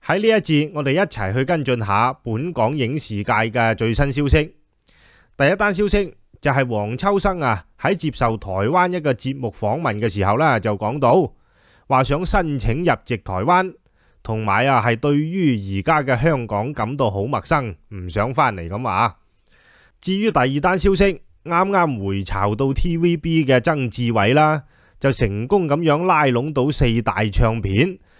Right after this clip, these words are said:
噉啊，準備呢，宣布佢哋嘅破冰大計。噉啊，究竟啊，T V B能唔能夠硬撼得到Viu T V呢？喺講落去之前，首先就要呼籲各位益友，記得免費訂閱我個頻道。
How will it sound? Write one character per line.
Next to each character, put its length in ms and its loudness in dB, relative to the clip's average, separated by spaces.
噉 80 2
啊， 20 4
準 320 -2
備 180 4
呢， 180 4
宣 380 -2
布 200 2
佢 120 2
哋 160 2
嘅 160 2
破 340 2
冰 280 0
大 160 -4
計。 420 2
噉 80 -2
啊， 40 0
究 220 2
竟 180 0
啊 180 0
，T 180 -2
V 160 0
B 240 4
能 320 -6
唔 60 -6
能 180 -2
夠 160 2
硬 420 0
撼 280 -2
得 120 2
到 200 0
Viu 340 2
T 160 4
V 180 0
呢？ 240 2
喺 120 2
講 140 2
落 160 4
去 60 4
之 160 -2
前， 300 2
首 280 2
先 180 -2
就 100 2
要 120 0
呼 220 -2
籲 140 -2
各 140 -2
位 200 2
益 80 -6
友， 400 0
記 180 4
得 280 2
免 380 -2
費 280 2
訂 220 0
閱 140 -2
我 140 -4
個 60 -2
頻 240 -4
道。 500 2